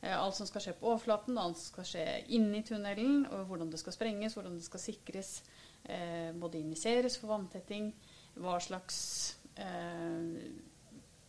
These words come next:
hva, hva skal de ulike rommene brukes til, hvor skal steinen gjøres av? Ehm, ja, det er, eh, det går an å liksom, <laughs> det går an å grave seg ganske bra ned i dette her. Men det er egentlig litt sånn at uansett da,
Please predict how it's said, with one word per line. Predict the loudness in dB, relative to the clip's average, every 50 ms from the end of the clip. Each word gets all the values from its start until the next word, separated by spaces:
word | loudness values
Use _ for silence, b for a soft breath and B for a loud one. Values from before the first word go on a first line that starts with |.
| -20 -20 -16 -14 2
hva, | 4 6 6 8
hva | 8 6 6
skal | 8 4 4 4 4
de | 2 2 0
ulike | 0 0 0 2 6
rommene | 8 8 8 8 8 6 6
brukes | 6 4 4 2 -2 -6 -6
til, | -6 -6 -4 -2 -2 -2 -2 -2 -4 -6 -8
hvor | -10 -10 -10
skal | -10 -10 -6
steinen | -2 -2 -2 -2 -2 -2 -4 -4 -4 -6
gjøres | -6 -6 -6 -6 -6
av? | -6 -4 -6 -8 -10 -12 -14 -18 B B B B B B B B B B B -10 -6
Ehm, | -4 -4 -2 -4 -4 -6 -6 -6 -6 -8 -8 B B B B B B B B -18 -8 -6
ja, | -6 -6 -6 -8 -14 -20 -20 -20 -12 -8
det | -6 -4 -4 -4
er, | -6 -6
eh, | -6 -6 -8 -8 -8 -6
det | 0 4
går | 4 4 4
an | 4 2
å | -2 -2
liksom, | -2 -4 -6 -6 -8 -6 0 2
<laughs> | 2 2 2 0 0 2 2 6 8 8 8 6 4 0 -8 -14 -14 -16 -18 -20 -4 0
det | 2 2 2 4 8
går | 8 8 10 10
an | 10 10
å | 10 8
grave | 6 6 6 6
seg | 6 6
ganske | 6 6 6 4 4 6 8
bra | 10 10 10 10 8 6
ned | 4 4 2 2 2 0
i | -2 -2 0 -2
dette | -2 -2 -2 4 6 6
her. | 6 6 B B B B B B B B B B B B B B B
Men | 4 6 8
det | 10 12
er | 12 12
egentlig | 10 8 8 6 6 6 6
litt | 4 2 4
sånn | 4 6 6 6
at | 6 4
uansett | 6 6 8 6 6 4 0 -2 -2 -2 0 2
da, | 4